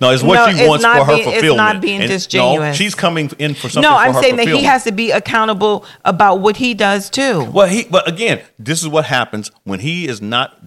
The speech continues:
Speaker 1: and it's kinda like the old saying.
Speaker 2: So that's not
Speaker 1: It's
Speaker 2: being
Speaker 1: like, it was, it was a
Speaker 2: disingenuous.
Speaker 1: commer-, it was a commercial in the seventies that said, "It's not nice to fool Mother Nature,"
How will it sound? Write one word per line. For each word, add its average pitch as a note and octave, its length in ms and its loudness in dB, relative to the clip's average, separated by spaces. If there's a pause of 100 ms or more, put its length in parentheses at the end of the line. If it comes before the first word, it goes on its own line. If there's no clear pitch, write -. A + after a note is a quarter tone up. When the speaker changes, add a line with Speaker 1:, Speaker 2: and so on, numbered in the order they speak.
(180)
Speaker 1:
and G2 120 -10
it's A2 100 -10
kinda C3 180 -2
like A#2+ 200 -2
the G2 100 -2
old A2 320 -4
saying. A2+ 220 -2
Speaker 2:
So A#3 80 4
that's A3 260 2
not G#4+ 200 2
Speaker 1:
It's - 40 -6
Speaker 2:
being G3+ 160 0
Speaker 1:
like, D#3+ 240 4
it E3+ 40 0
was, D#3 100 0
it F3+ 160 2
was E3+ 120 0
a - 40 2
Speaker 2:
disingenuous. C#3+ 320 -2
Speaker 1:
commer-, - 40 -20 (140)
it D3+ 80 -4
was C#3+ 100 0
a B2 60 -4
commercial A#2+ 680 -4 (300)
in A2 100 -8
the G#2 60 -10
seventies G2+ 560 -4
that F#2 80 -8
said, F#2 240 -6 (260)
"It's G#2+ 160 -8
not G2+ 200 -2
nice A2+ 320 -4
to G2+ 120 -6
fool F#2+ 320 -4
Mother E2+ 320 -6
Nature," G#2 540 -2